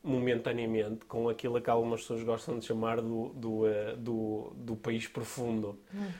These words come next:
Speaker 1: onde de repente parece que, eh, a, a esmagadora maioria das opiniões são opiniões muito, muito ignorantes, muito, muito desprovidas de reflexão,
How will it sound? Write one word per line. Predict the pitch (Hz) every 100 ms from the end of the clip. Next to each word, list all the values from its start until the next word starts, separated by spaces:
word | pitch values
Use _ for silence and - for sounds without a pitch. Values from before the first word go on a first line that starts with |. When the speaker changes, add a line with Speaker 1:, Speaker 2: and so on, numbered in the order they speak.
| - -
Speaker 1:
onde | 123 127 127
de |
repente | 135 - 123 113 110 -
parece | 127 127 - -
que, | 139 131 131 - -
eh, | 120 117 113 113 110 - - - - - -
a, | - - - - 127
a |
esmagadora | 123 123 147 147 135 131 127
maioria | 123 123 120 117
das | 110 117
opiniões | 120 123 117 110 101 107 -
são | 127 127
opiniões | 135 135 139 135
muito, | 139 135 139 139 139 135 127
muito | 135 131 131 127 127 123 120
ignorantes, | 120 123 127 120 127 135 131 127
muito, | 117 113 113 110 117 113 107 107 - - - -
muito | 123 123 131
desprovidas | - - 135 113 127 131 123 117
de | 120
reflexão, | 110 - 127 113 - 117 127 127 120